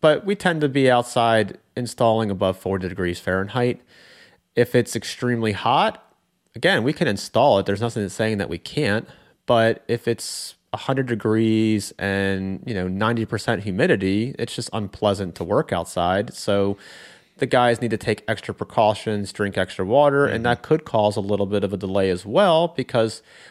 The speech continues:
Speaker 1: we might not be able to step foot on that roof after three P M, right? The roof tiles may be extremely hot and
Speaker 2: Yeah,
Speaker 1: maybe
Speaker 2: right.
Speaker 1: just,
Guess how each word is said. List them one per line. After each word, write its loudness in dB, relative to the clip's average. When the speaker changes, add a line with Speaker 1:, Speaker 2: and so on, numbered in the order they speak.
Speaker 1:
we 0
might 0
not 0
be 0
able 2
to -2
step -2
foot -2
on 0
that 0
roof 0
after 0
three -2
P -4
M, -2
right? 0
The -2
roof 0
tiles 2
may -2
be -4
extremely -6
hot 0
and -6
Speaker 2:
Yeah, -4
Speaker 1:
maybe 0
Speaker 2:
right. -4
Speaker 1:
just, -4